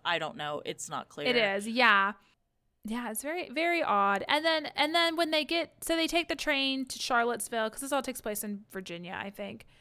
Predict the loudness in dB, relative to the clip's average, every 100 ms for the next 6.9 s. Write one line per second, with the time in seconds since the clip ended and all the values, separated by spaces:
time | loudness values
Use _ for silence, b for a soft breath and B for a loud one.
0 | b b b b 4 4 4 2 -2 -2
1 | -4 -6 -6 -6 -6 -4 -2 -2 -4 -4
2 | -4 -6 -8 -6 -2 -2 -4 -8 -8 -10
3 | -10 -8 -8 -6 -2 -2 -2 -4 -6 0
4 | 2 4 4 2 0 -4 -6 -6 -4 -6
5 | -10 -16 _ _ _ _ _ _ _ -20
6 | _ -6 -2 -2 -2 0 2 2